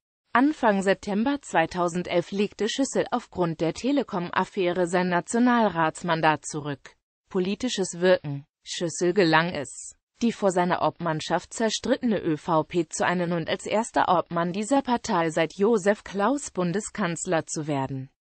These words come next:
Obwohl er wie sein Vorgänger Erhard Busek ursprünglich dem liberalen Ö-V-P-Flügel zugerechnet wurde, sammelte er rasch auch den konservativeren Teil seiner Partei hinter sich.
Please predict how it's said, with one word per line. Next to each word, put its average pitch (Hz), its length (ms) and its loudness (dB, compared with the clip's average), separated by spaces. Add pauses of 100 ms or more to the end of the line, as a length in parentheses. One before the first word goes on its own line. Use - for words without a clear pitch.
(180)
Obwohl 220 420 4
er 220 240 2
wie 214 80 0
sein 160 200 4
Vorgänger 185 640 2
Erhard 247 400 0
Busek 277 420 2
ursprünglich 196 520 -2
dem 214 160 4
liberalen 190 560 0
Ö-V-P-Flügel 247 1200 2
zugerechnet 156 800 -4
wurde, 143 400 -4 (400)
sammelte 240 460 0
er 190 260 2
rasch 233 260 0
auch 233 240 2
den 180 260 -2
konservativeren 170 1120 0
Teil 185 300 0
seiner 175 300 0
Partei 165 480 0
hinter 165 340 -6
sich. 139 400 -8